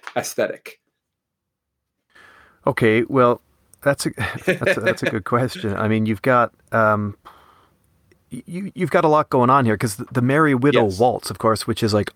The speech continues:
Speaker 2: Uncle Charlie's theme as such, that's used both diegetically and non-diegetically in the story. Uh, the, the, the theme was written by,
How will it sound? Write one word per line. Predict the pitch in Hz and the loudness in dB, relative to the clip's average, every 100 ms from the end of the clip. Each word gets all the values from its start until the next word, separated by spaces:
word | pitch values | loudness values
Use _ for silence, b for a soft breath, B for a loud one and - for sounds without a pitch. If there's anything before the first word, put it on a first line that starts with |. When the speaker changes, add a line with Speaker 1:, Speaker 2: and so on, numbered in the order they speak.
| - | -2
Speaker 2:
Uncle | 117 - 113 107 101 | 0 2 2 2 0
Charlie's | - 113 104 101 95 | -2 -2 0 -2 -4
theme | - - 123 98 90 95 | -6 0 2 2 0 -2
as | 101 90 | -4 -2
such, | 107 92 - B B B B - | -4 -4 -8 B B B B -4
that's | 127 143 - | -2 -2 0
used | 135 123 120 107 - | 0 2 0 -2 -4
both | 120 113 104 - | 0 0 0 -2
diegetically | 110 127 113 107 101 107 107 104 - | 2 2 2 0 0 -2 -2 -2 -6
and | 107 104 101 | -6 -2 0
non-diegetically | 104 127 107 92 - 95 - 101 92 | 2 2 0 -2 -4 -8 -8 -8 -6
in | 104 | -6
the | |
story. | 107 - 95 95 101 b b b b - | -8 -6 -6 -4 -8 b b b b 0
Uh, | 104 98 | 2 2
the, | 95 | 0
the, | 101 113 | -2 -4
the | 101 | 0
theme | 170 156 | 2 2
was | 117 | 2
written | 120 - 110 | 0 0 0
by, | 107 104 101 101 | 2 2 2 2